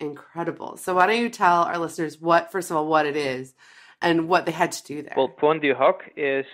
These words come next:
Speaker 2: a large cliff in Normandy that is in the middle of Utah and Omaha Beach. So it's a cliff that overlooks both, uh, the American landing beaches in Normandy. And what the Germans had done there was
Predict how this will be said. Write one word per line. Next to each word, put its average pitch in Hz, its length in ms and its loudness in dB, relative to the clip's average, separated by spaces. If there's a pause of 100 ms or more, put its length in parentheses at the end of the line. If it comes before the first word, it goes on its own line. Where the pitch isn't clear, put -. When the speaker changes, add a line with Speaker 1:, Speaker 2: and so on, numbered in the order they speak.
(300)
Speaker 2:
a 156 100 -4
large 147 460 4
cliff 135 240 0 (220)
in 143 140 -8
Normandy 139 520 -2
that 143 180 2
is 143 100 -8
in 151 120 -6
the 147 60 -2
middle 170 500 4
of 143 300 4
Utah 147 640 2
and 139 240 -8
Omaha 135 480 0
Beach. 135 280 -12 (760)
So 135 100 -2
it's 135 180 -6
a 135 220 4 (120)
cliff 156 220 2
that 143 120 0
overlooks 151 580 -2
both, 156 340 2 (200)
uh, 143 200 -4
the 139 140 -4
American 135 440 -2
landing 131 380 0
beaches 123 360 -10
in 127 120 -8
Normandy. 127 580 -4 (580)
And 135 120 -6
what 135 120 2
the 143 60 -10
Germans 147 360 0
had 135 220 -2
done 160 260 0
there 170 240 2
was 143 160 0